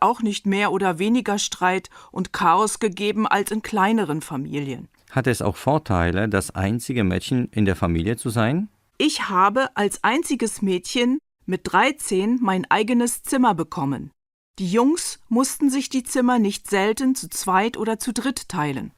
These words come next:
Speaker 2: Jetzt studierst du in einer anderen Stadt. Vermisst du deine Familie nicht?
Speaker 1: Doch.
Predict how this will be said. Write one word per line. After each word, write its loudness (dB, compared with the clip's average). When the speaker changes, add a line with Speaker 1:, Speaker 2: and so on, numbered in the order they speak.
Speaker 2:
Jetzt 4
studierst 2
du 2
in 2
einer 2
anderen 2
Stadt. -4
Vermisst 0
du 2
deine 2
Familie 0
nicht? -4
Speaker 1:
Doch. 0